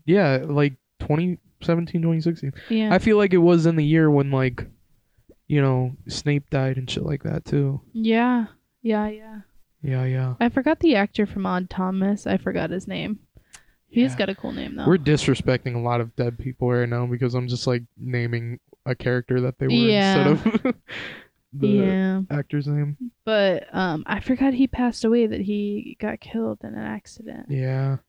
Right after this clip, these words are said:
Speaker 1: He, uh, his car, like, slipped into neutral.
Speaker 2: Pinned him against the
Speaker 1: Pinned him
Speaker 2: wall.
Speaker 1: against the wall, killed him.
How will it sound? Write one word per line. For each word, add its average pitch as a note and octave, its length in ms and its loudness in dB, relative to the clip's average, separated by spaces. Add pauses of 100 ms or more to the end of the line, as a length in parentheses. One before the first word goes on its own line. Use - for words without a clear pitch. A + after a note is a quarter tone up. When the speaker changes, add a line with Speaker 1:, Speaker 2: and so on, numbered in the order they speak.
(540)
Speaker 1:
He, C#3 180 2
uh, B2+ 380 0 (240)
his C3 220 0
car, C3 540 0 (400)
like, C#3 160 -8 (320)
slipped - 360 -4
into C3+ 160 -2
neutral. C3 560 -4 (180)
Speaker 2:
Pinned G#3+ 220 -4
him A3 60 -2
against A3 280 -6
the - 60 -10
Speaker 1:
Pinned A#3+ 160 -2
him A#3+ 60 -2
Speaker 2:
wall. A3+ 80 -2
Speaker 1:
against C3 260 -6
the C3+ 60 0
wall, C3 180 -2
killed C3 240 -2
him. C3 160 -8